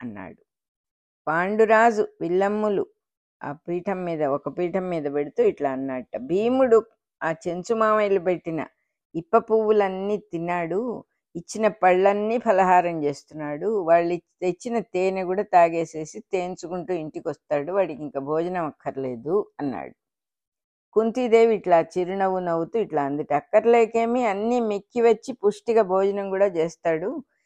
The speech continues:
ఈ పెద్దవాడే అర్భకుడు, ఆ చిన్నవాడికి ఎంత తిన్నా పొట్ట పైకి లేవదు, దిష్టి తగులుతుందనే భయం కూడా లేదు.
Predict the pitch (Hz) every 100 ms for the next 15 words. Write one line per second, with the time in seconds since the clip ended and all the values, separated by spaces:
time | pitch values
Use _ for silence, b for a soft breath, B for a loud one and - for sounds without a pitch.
0 | _ _ 170 175 165 156 143 214 233 233
1 | 247 269 190 143 190 - 185 254 254 -
2 | 175 - 185 202 226 240 240 226 185 180
3 | 220 214 220 233 - 202 190 208 - 180
4 | 175 180 170 147 139 127 139 - _ _
5 | _ - 202 - - 220 240 214 214 202
6 | 202 185 180 156 156 156 185 180 180 214
7 | 170 135 131 127